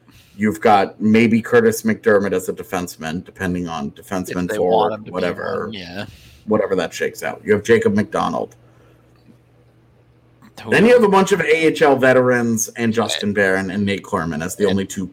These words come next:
Speaker 1: prospects.
Speaker 2: Yeah, and Jack Johnson on a P T O.
Speaker 1: Yeah, and that's why I said, just for right now, just the, just the signed guys.
Speaker 2: Sure.
Speaker 1: Don't know what's gonna happen with Jack Johnson.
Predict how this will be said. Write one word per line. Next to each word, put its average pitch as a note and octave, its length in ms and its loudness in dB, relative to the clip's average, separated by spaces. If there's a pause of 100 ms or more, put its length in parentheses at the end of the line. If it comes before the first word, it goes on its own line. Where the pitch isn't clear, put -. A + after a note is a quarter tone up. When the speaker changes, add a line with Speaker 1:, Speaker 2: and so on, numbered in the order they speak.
Speaker 1:
prospects. - 840 -6
Speaker 2:
Yeah, - 80 -10 (200)
and G2 240 -14 (460)
Jack G#2 320 -6
Johnson F2+ 460 -10
on E2+ 120 -12
a F2 40 -14
P D#2+ 180 -20
T - 240 -16
O. - 200 -14 (360)
Speaker 1:
Yeah, A2 340 0
and A2+ 140 4
that's B2+ 160 4
why C3+ 160 6
I A2 40 4
said, - 680 -6 (560)
just - 320 0
for A#2+ 160 2
right A2 220 4
now, F#2 240 -4
just - 280 -16
the, F2+ 80 -12 (120)
just - 220 -10
the F2+ 80 -16
signed F2+ 420 -8
guys. F2+ 500 -6
Speaker 2:
Sure. F2 320 -12 (560)
Speaker 1:
Don't D#3+ 240 6
know C3+ 180 8
what's A#2+ 180 6
gonna G#2 200 2
happen F#2 340 -2
with F2 140 -4
Jack - 240 -6
Johnson. - 440 -20